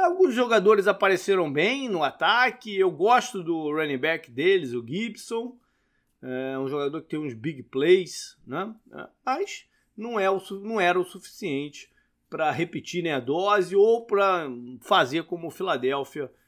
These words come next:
e aproveitar essa, essa instabilidade da, da conferência pra entrar com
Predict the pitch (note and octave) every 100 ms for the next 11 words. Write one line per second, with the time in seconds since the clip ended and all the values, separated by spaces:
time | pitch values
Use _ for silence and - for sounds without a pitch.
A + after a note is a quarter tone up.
0 | _ - C3 B2 A#2+ A#2 A#2 A#2+ B2 C#3
1 | C3 C3+ B2 B2 B2+ A#2+ - B2+ A2+ G2+
2 | G#2 - A#2+ A#2 B2 - C3 C3+ A#2+ A2
3 | A#2 A#2 A#2 A#2 A2+ A#2+ - A#2 - G#2+
4 | A2 A2 A#2 - A2+ A2 A#2+ A#2+ A2+ A2